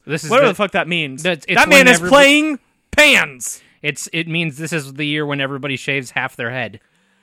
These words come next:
Speaker 2: Uh, you know what? I haven't done that yet, but I
Speaker 1: That's,
Speaker 2: will.
Speaker 1: that's definitely something people are gonna look back on and be like, "Look at what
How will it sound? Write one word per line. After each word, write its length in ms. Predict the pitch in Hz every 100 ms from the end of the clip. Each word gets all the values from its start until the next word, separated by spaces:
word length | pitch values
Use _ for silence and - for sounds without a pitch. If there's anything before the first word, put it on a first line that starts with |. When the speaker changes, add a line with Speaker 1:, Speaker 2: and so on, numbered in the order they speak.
| _ _ _
Speaker 2:
Uh, 320 | - 262 285 247
you 100 | 220
know 100 | 262
what? 120 | 269
I 80 | 240
haven't 240 | 262 233 147
done 240 | 165 196
that 160 | 175 135
yet, 300 | 110 101 113
but 120 | 143
I 60 |
Speaker 1:
That's, 160 | 151 160
Speaker 2:
will. 300 | 185 156 139
Speaker 1:
that's 240 | 143 156
definitely 520 | 139 151 165 160 160 151
something 360 | 156 160 156
people 220 | 135 147 135
are 20 |
gonna 160 | 135
look 160 | 131 120
back 240 | 127 127
on 60 | 131
and 80 | 127
be 60 |
like, 140 | 120 117
"Look 220 | 190 -
at 100 | 214
what 140 | -